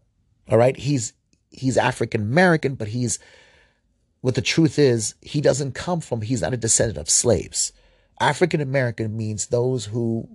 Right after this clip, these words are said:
trace their origin back to the slave ships that came here and their ancestors were brought here. All right? He, you know, his father was a, had Marxist views that never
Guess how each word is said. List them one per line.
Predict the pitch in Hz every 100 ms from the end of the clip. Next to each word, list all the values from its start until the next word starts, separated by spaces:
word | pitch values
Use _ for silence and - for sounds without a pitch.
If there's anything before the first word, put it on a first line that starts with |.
| _ _ -
trace | - 117 139
their | - 127
origin | - 101 101 104 95
back | 98 95 90
to | -
the | 113
slave | 104 - 107 107 101
ships | - 90
that | - - -
came | - 120 110 98
here | 95 85 80 - _ _ _ _ _ _ _ -
and | 117 107
their | 107 107
ancestors | 113 117 - 104 101 90
were | 87
brought | 90 101 95
here. | - 85 - - _ _ _ _ _ _ _ _ _ _ _ _ _ _ _ -
All |
right? | 107 110 135 _ _ _ _ _ _ _ _ _
He, | - 170 185 - _ -
you |
know, | 131 104
his | 143 170
father | - 165 156 117 92 95 -
was | 107 107 113 107 104 98
a, | - 92 -
had | - 113
Marxist | 113 113 110 - 95 - 135 110
views | 107 107 69 - - - _ _ _ _ _ _ _ _ _ _ _
that | 123 -
never | 139 143 135 151 139